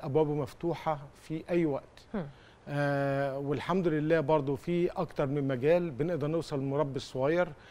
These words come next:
Speaker 1: من خلال الإرشاد. يعني الحمد لله المعهد عامل نشرات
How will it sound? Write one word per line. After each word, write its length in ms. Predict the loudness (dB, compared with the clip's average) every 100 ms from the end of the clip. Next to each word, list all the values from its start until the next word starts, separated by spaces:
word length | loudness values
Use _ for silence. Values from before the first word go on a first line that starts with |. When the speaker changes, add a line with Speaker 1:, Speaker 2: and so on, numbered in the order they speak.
| -20 -4
Speaker 1:
من 140 | -2 0
خلال 400 | 0 4 4 2
الإرشاد. 640 | -6 -6 -6 0 2 2 0 -10 -20 -12 -2
يعني 240 | 0 0
الحمد 360 | -2 -2 0 2
لله 160 | 4
المعهد 400 | 4 6 4 4
عامل 300 | 2 2 0
نشرات 360 | -2 -2 -2 -2